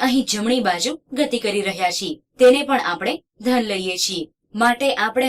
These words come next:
હવે આની જગ્યાએ આ કિંમત લખીશું બરાબર વર્ગમૂળમાં ત્રણ ગુણ્યા શિરોલંબ સ્થાનાંતર ભાગ્યા પાંચ વર્ગમૂળમાં બે. મેં તેને આ પ્રમાણે લખ્યું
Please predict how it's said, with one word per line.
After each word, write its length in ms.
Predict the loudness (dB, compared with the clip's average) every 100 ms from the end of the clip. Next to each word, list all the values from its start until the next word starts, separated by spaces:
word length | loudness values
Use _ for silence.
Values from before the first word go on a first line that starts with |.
| 0
હવે 220 | 0 0 -2 -6
આની 220 | -2 -2 -2
જગ્યાએ 500 | -6 -4 -4 -2 -4 -10 -20 _ -4 -4
આ 100 | 0
કિંમત 340 | 0 2 0 -2
લખીશું 420 | -8 -4 -4 -4 -10 _ -14 -6
બરાબર 420 | -2 -2 -4 -10 -16 _ _ _ -6
વર્ગમૂળમાં 800 | -2 -2 0 0 0 -2 -4 -4
ત્રણ 280 | -4 -4 -6 _ -6
ગુણ્યા 420 | -2 -2 -2 -6 -8 _ _ _ _ _ -6
શિરોલંબ 600 | -2 0 2 2 0 0 0
સ્થાનાંતર 600 | -2 -6 -6 -6 -4 -8 -10 _ _ _
ભાગ્યા 600 | -4 -2 -2 -4 -6 -6 _ _ _ _ 0
પાંચ 320 | 2 2 -2 -4
વર્ગમૂળમાં 680 | -6 -6 -6 -6 -2 -4 -4 _ _ -6
બે. 180 | -2 -2 -4 _ _ _ -4
મેં 280 | 0 2
તેને 260 | 4 2 2 0 -2
આ 120 | -2 0
પ્રમાણે 380 | 0 0 0 -2 -4
લખ્યું 420 | -8 -6 -8